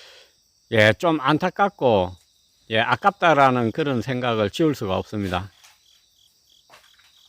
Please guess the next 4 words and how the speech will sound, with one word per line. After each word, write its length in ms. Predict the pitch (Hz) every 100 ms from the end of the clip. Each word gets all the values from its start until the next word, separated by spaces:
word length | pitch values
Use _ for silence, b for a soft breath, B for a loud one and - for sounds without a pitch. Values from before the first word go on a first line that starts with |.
| _ _ _ _ _ _ _ _ _ _ _ _ _ _ _ _ _ _ _ _ 120
예, 380 | 120 120 113 117
이런 340 | 165 175 196
집을 480 | 170 208 190 180 143
가능하다면은 1200 | - 113 156 180 196 190 165 151 131 120 104 101